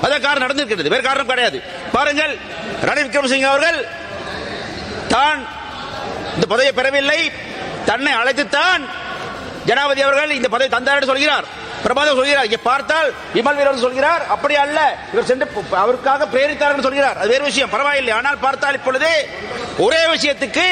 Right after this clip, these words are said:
ஜனாதிபதி கூட்டம் கூடுகிறார், அதிகாரிகளை அழைக்கிறார். அதே விஷயத்துக்கு இன்னொரு கூட்டத்தை பிரதமர் செய்கிறார், அதிகாரிகளை அழைக்கிறார். அந்த விஷய-, துறை சார்ந்த அமைச்சரும் இல்லை, ஒருவரும் இல்லை,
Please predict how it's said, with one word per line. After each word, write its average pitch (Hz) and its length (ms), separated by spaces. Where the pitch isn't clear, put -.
ஜனாதிபதி 311 380
கூட்டம் 285 300
கூடுகிறார், 302 400
அதிகாரிகளை 294 380
அழைக்கிறார். 285 400
அதே 294 140
விஷயத்துக்கு 285 500
இன்னொரு 330 260
கூட்டத்தை 302 360
பிரதமர் 285 360
செய்கிறார், 302 360
அதிகாரிகளை 294 360
அழைக்கிறார். 285 420
அந்த 214 160
விஷய-, 233 240
துறை 262 220
சார்ந்த 294 260
அமைச்சரும் 302 380
இல்லை, 294 200
ஒருவரும் 302 340
இல்லை, 294 160